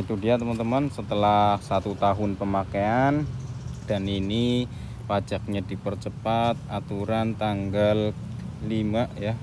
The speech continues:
aturannya tanggal lima di bulan Januari, tetapi ini sudah saya pajak dulu. Ini di sini ada tulisannya tanggal ditetapkannya ya,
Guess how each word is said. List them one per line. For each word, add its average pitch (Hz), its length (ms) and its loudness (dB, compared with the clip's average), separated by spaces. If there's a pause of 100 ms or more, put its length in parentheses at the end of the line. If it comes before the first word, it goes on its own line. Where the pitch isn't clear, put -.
(180)
aturannya 98 640 -4
tanggal 98 240 -2
lima 98 480 0 (560)
di 104 400 2 (160)
bulan 107 640 2
Januari, 101 880 0
tetapi 127 960 -2
ini 107 320 -2
sudah 101 640 -2
saya 98 800 0 (320)
pajak - 400 0
dulu. 98 240 -2 (320)
Ini - 80 0
di 107 80 -2
sini 113 240 2
ada 113 160 4
tulisannya 104 640 2
tanggal 104 400 2
ditetapkannya 107 960 2
ya, - 20 0